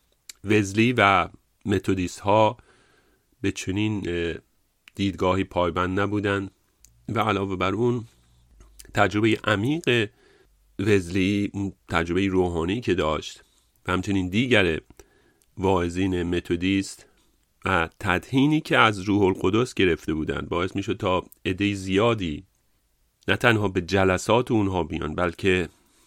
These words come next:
از شنیدن موعظه‌های اونها مجاب گشته و ایمان بیارن.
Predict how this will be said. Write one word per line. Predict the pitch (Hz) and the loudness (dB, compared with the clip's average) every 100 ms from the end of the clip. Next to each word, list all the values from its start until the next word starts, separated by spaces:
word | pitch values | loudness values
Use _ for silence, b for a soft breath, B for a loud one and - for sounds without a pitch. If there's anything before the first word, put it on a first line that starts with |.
| b b | b b
از | - 95 | -10 -6
شنیدن | - 92 92 98 | -2 0 0 0
موعظه‌های | 90 92 85 80 82 92 98 | 0 0 0 -2 -2 -2 -2
اونها | 101 95 98 | -2 -2 -2
مجاب | 95 90 85 90 90 | -2 0 0 0 0
گشته | 90 87 - 85 87 85 b b b b _ _ - | -2 -2 -4 -2 -2 -4 b b b b _ _ -12
و | 101 98 | -4 -2
ایمان | 98 98 104 107 | 0 0 0 0
بیارن. | 92 76 76 | -2 -4 -6